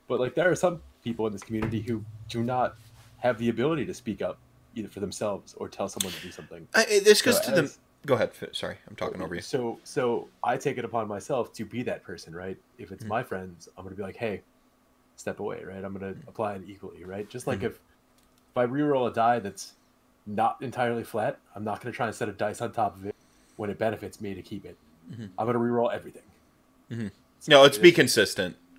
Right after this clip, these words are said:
Speaker 2: i-, in
Speaker 1: Yeah.
Speaker 2: terms of stuff like that. Like, in, in terms of, like, uh, the e-, corner cases of anything, this is where, like, um, I tend to,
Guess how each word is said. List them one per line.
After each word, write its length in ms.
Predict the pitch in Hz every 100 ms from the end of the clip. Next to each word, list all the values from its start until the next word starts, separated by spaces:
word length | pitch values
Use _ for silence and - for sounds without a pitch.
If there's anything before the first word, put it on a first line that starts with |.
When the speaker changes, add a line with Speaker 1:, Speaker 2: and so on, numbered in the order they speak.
| -
Speaker 2:
i-, 20 |
in 300 | 110 101 101
Speaker 1:
Yeah. 80 | 110
Speaker 2:
terms 180 | 95 90
of 80 | 95
stuff 240 | - 95
like 180 | 90 87
that. 340 | 92 87 82 -
Like, 380 | 85 82 - _ - - _ -
in, 120 | 123
in 140 | 135
terms 240 | 127 147 143
of, 80 |
like, 240 | 127 110 87 - _ _
uh, 260 | 120 101 98
the 240 | 92 101 113
e-, 200 | 113 110
corner 240 | - 107
cases 320 | 104 110 -
of 80 | 98 -
anything, 580 | 101 107 117 113 117
this 160 | - 101
is 80 | 107
where, 140 | 104
like, 340 | 95 92 87 - - - - 95
um, 280 | 95 90 -
I 140 | 120
tend 280 | 120 127 117
to, 480 | 113 107 101 95